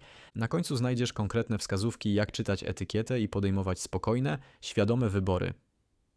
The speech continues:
Czym są e-dodatki do żywności, jakie mają oznaczenie na etykiecie? Substancja dodatkowa to związek użyty celowo, aby nadać żywności określoną funkcję technologiczną, na przykład konserwować, barwić, żelować,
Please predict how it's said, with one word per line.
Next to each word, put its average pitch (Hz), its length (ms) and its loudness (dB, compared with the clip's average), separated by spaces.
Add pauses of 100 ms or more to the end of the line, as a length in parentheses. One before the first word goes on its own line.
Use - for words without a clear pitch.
(800)
Czym 170 200 2
są 143 280 2
e-dodatki 110 540 0
do 101 100 2
żywności, 98 500 0
jakie 95 220 0
mają 95 260 0
oznaczenie 95 460 0
na 92 140 0
etykiecie? 95 560 -2 (520)
Substancja 147 520 -4
dodatkowa 131 540 0
to 104 120 -2
związek 127 480 0
użyty 131 280 -2
celowo, 123 520 2 (300)
aby 101 260 0
nadać 120 320 0
żywności 107 500 -2
określoną 110 500 -2
funkcję 113 420 -4
technologiczną, 110 760 -2
na 113 140 -4
przykład 127 460 -4 (300)
konserwować, 107 840 0
barwić, 104 640 0
żelować, 98 640 -2